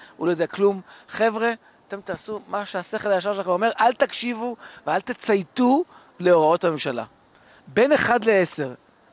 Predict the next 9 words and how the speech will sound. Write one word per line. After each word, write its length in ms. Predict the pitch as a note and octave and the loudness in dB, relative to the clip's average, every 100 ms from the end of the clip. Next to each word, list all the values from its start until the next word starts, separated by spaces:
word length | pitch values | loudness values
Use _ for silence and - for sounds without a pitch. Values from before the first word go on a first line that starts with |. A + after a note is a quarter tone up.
| _ | _
אחרי 280 | - - G3 | -10 0 2
הדברים 340 | G#3+ F#3 G3+ | 4 4 2
האלה, 240 | F3+ F3+ E3+ - | 4 4 2 2
איזה 220 | F#3 G3+ | -2 -2
ציון 280 | - G3 G3 | -2 0 0
אתה 100 | F#3 | -2
נותן 360 | D#3+ G3+ A3 A3 - - | -4 -2 -2 -2 -10 -8
לאביגדור 520 | D3+ E3 D#3 F#3 F3+ F3 | 2 2 4 2 2 0
ליברמן? 340 | E3 D3+ B2+ | 2 0 -2